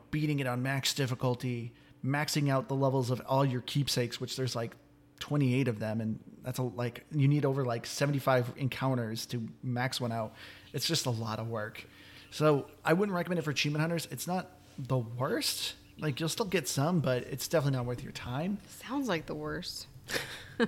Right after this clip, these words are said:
Speaker 1: Uh, the time for beat, uh, main story, it's, you're looking about, like, twenty-one hours. And if you wanna complete the game, you're looking at ninety-six hours. So, yeah, I don't know if you wanna stick around that long.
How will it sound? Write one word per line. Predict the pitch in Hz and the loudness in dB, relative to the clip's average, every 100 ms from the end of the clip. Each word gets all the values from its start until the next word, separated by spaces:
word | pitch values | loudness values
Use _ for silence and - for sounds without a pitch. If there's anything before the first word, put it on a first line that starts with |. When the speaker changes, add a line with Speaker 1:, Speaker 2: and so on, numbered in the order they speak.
| - 539 | 0 -4
Speaker 1:
Uh, | - - - | -4 -2 0
the | |
time | - 196 214 | 2 4 2
for | 196 | 2
beat, | 135 165 185 147 | 2 0 0 0
uh, | 135 123 | 0 2
main | 131 156 | 2 2
story, | - 139 147 | 2 2 4
it's, | 135 - - | 2 -2 -4
you're | 139 147 | 0 4
looking | 156 156 | 4 4
about, | 127 | 2
like, | 120 | 0
twenty-one | - 139 135 120 | 2 4 4 2
hours. | 123 135 131 143 | 4 4 2 2
And | 131 | 2
if | 120 | 2
you | 127 | 0
wanna | 127 | 0
complete | 120 123 135 151 | 2 4 4 2
the | 135 | 2
game, | 139 131 | 4 4
you're | 123 | 4
looking | 127 120 | 2 2
at | 120 | 2
ninety-six | 127 123 - 120 - | 2 2 0 -2 -2
hours. | 110 117 123 | -2 -2 -2
So, | 123 110 110 - - - - - - - - - | 0 0 -4 -10 -20 -20 -20 -20 -20 -20 -20 -4
yeah, | 139 151 | 2 4
I | 156 | 4
don't | 180 | 6
know | |
if | 170 | 6
you | 175 | 6
wanna | 175 | 4
stick | 165 180 | 2 0
around | 190 185 | 2 4
that | 185 175 | 4 4
long. | 127 123 127 | 2 2 0